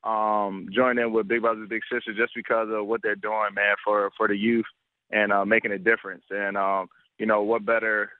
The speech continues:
feeling than to know that you played a part in impacting a kid's life. And, um, I think, you know, I, I'm a great fit to be a mentor and a role model to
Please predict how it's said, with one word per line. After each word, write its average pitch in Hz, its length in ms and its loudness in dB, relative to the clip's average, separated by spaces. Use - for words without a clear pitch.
feeling 110 480 -2
than 104 200 -6
to 110 100 -4
know 107 220 2
that 104 140 2
you 113 280 -8
played 120 160 2
a 110 60 -2
part 113 300 0
in 104 80 -10
impacting 110 580 -4
a 98 60 -6
kid's 110 280 0
life. 104 300 2
And, 98 320 -6
um, 98 320 0
I 107 120 4
think, 113 380 4
you 113 120 -2
know, 113 100 4
I, 104 320 4
I'm 113 160 0
a 110 60 -6
great 117 340 -2
fit 120 220 -2
to 113 100 -6
be 113 220 0
a 110 160 0
mentor 113 480 -4
and 107 100 0
a 101 40 -4
role 110 240 0
model 107 240 0
to 101 120 -6